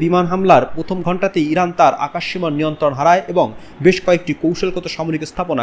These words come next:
ক্ষতিগ্রস্ত হয়। এতে প্রশ্ন উঠেছে, তেহরানের সামরিক বাহিনী কিভাবে এতটা অপ্রস্তুত ছিল। বিশেষ করে ফোর্দো ও নাতানস পারমাণবিক স্থাপনায় ক্ষয়ক্ষতির প্রমাণ উঠে এসেছে স্যাটেলাইট চিত্রে। পেন্টাগনের বিশ্লেষণে বলা হয়েছে, ইরানের ইউরেনিয়াম সমৃদ্ধকরণ কর্মসূচিতে বড়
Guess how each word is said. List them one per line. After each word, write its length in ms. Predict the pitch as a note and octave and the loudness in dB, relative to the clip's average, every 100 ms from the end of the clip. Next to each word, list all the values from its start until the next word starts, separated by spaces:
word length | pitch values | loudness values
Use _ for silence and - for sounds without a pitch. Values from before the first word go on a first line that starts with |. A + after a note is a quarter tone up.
| A2+ | -4
ক্ষতিগ্রস্ত 420 | D#3+ C#3+ A#2+ - A#2 | -4 -4 -6 -6 -4
হয়। 160 | G#2 F2+ - - E3 | -4 -4 -14 -6 -2
এতে 100 | E3 - | 0 0
প্রশ্ন 200 | F3+ - | -2 0
উঠেছে, 260 | G#3+ G#3 D3 G#2+ - - | 0 2 2 -2 -6 0
তেহরানের 420 | E3+ F#3 F3 C#3+ | 4 4 4 2
সামরিক 280 | D3 E3+ F#3 F#3 | 0 0 0 0
বাহিনী 220 | F#3 C#3+ - | 0 0 -2
কিভাবে 320 | F3 F#3+ D3+ C#3 C#3 | 0 4 4 4 0
এতটা 240 | - F3 C#3+ B2+ | -4 2 4 4
অপ্রস্তুত 380 | C#3+ D3+ - B2+ - | 2 -2 -6 -6 -2
ছিল। 140 | C3 E2+ - - - - - - - D3 | -4 -6 -16 -20 -20 -20 -20 -12 0 4
বিশেষ 220 | A#3 A#3 - | 6 6 6
করে 140 | C#3 A2 | 2 4
ফোর্দো 340 | - F#3+ F#3 G#3+ F3+ | 4 4 6 4 4
ও 20 | E3+ D#3+ | 2 2
নাতানস 320 | D#3 G3 F3+ - | 2 0 -2 0
পারমাণবিক 440 | D#3 F3 F#3 F3+ F3 | 2 2 0 -2 -4
স্থাপনায় 420 | - F#3 F3+ C#3 - | -4 -2 0 0 0
ক্ষয়ক্ষতির 460 | E3 D#3+ E3 C#3+ - | -4 -2 -4 -4 -2
প্রমাণ 220 | E3+ F3 D3 | 0 0 0
উঠে 160 | F#3 | -4
এসেছে 220 | F3 F3 F#3+ | -6 -6 -4
স্যাটেলাইট 340 | - D3 C#3 C3 | -2 0 0 0
চিত্রে। 260 | C3 - G2+ F#2 - - | -4 -4 -8 -10 -14 -4
পেন্টাগনের 480 | E3+ F3+ G3+ G#3 G3+ | 2 6 6 6 2
বিশ্লেষণে 360 | E3 F#3+ F#3 F3+ C#3+ | 0 -2 -2 0 4
বলা 140 | D#3+ F3 | 6 6
হয়েছে, 260 | F3 G3 G3 - | 4 2 -2 0
ইরানের 260 | F3 F#3 F#3 - | 0 2 0 2
ইউরেনিয়াম 380 | E3 F3+ G3 G3 - | 2 4 2 0 0
সমৃদ্ধকরণ 520 | F#3+ F3+ F3+ F#3 F3 D#3+ | 0 0 0 0 -2 -2
কর্মসূচিতে 520 | D#3 E3 F#3+ F#3+ A2+ G#2+ - - | -2 -2 -8 -6 -4 -6 -8 0
বড় 120 | D3+ | 6